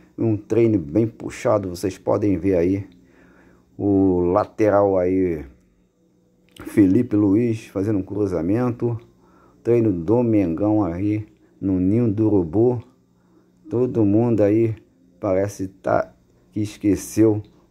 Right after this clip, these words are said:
o Vitor Pereira também, né? Depois de tanta lambança, aí você vê aí o Pedro, vê o Gabigol, vê um time que parece ser o titular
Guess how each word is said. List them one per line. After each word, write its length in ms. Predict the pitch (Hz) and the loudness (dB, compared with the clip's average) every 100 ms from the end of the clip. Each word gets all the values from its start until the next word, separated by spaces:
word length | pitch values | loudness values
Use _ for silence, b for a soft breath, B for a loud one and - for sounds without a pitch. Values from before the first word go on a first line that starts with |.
| _ | _
o 480 | 95 101 95 82 73 | -4 0 2 0 -2
Vitor 260 | 117 123 123 | -4 -6 -6
Pereira 520 | 120 113 98 92 82 | 0 2 4 2 -2
também, 440 | - - 110 131 123 | -6 -4 -2 -2 -2
né? 240 | 131 117 104 | -4 -8 -8
Depois 840 | 107 - 117 123 107 98 - - b b _ | -10 -8 0 2 2 0 -8 -20 b b _
de 120 | 101 101 | -12 -12
tanta 440 | - 143 147 139 | -6 -4 -2 0
lambança, 840 | 120 104 82 110 139 - - 127 - _ _ b b b b b | 2 2 2 0 0 -2 -8 -10 -12 _ _ b b b b b
aí 140 | - 92 | -4 -2
você 340 | 95 95 127 | 0 2 2
vê 260 | 92 110 113 | 2 2 2
aí 200 | 101 107 | 2 0
o 160 | 95 87 _ | -2 -6 _
Pedro, 440 | 110 123 123 104 95 | -2 0 2 0 -2
vê 100 | 101 | -2
o 120 | 95 | 0
Gabigol, 720 | 113 95 85 78 120 123 117 b b b b - | 0 0 -4 -2 0 0 -4 b b b b -8
vê 120 | 110 | -2
um 140 | 127 110 | -2 -4
time 460 | - - 135 135 | -6 0 2 2
que 120 | - | -2
parece 400 | - 120 113 117 | -8 -4 -4 -6
ser 180 | 113 123 | -6 -4
o 100 | 117 | -4
titular 720 | 113 156 151 - 120 107 120 | -6 -6 -6 -4 2 4 4